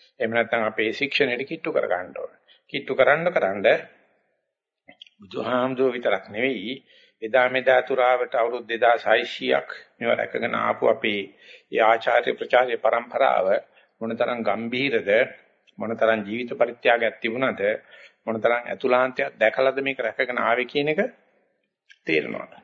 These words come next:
ඒ තියෙද්දිත්, අ, අද කරන අපට තාමත් වංචනික ධර්ම වැඩ කරනවා. තාමත් කෙලෙස් වැඩ කරනවා. තාමත් මාර බලවේග වැඩ කරනවා.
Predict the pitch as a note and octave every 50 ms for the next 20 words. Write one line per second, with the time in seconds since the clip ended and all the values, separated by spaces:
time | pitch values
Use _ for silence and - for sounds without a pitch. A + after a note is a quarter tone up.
0 | _ _ - C3 A#2 A#2 A#2+ B2+ A#2 A2 B2+ B2+ B2 D3+ F#3+ F#3 F3+ - _ _
1 | _ _ _ _ _ _ _ _ _ - D3+ C#3 C#3 C#3+ - - B2+ - D3 C3+
2 | - A2+ A2+ A#2+ B2 A2 G2 - - A#2 - C#3+ F3+ F#3+ - - - _ _ -
3 | A2+ A2 A2 A2 A2 A2+ B2 C#3+ D#3 - - D#3+ D3+ D#3 - D3+ C#3 C#3+ D3 C#3+
4 | - - D3 D3 C#3+ - - - - - - C#2+ - - - _ _ _ _ -
5 | A2+ A2 G#2+ G#2+ A2 G#2+ G#2+ A2 - - - - D3 C#3+ C#3+ - - - C#3 B2+
6 | C3+ - C#3+ C3+ C3+ - - - _ - A#2 A2+ A2+ A2 A2 A2 A2+ A2+ B2 C#3
7 | C#3+ - - D3 C3+ B2+ C3+ C3 B2+ C3 C3 C3 B2+ C3 C3 C3 A#2+ B2 A#2+ B2+
8 | B2 - A#2+ A#2 G#2+ G#2+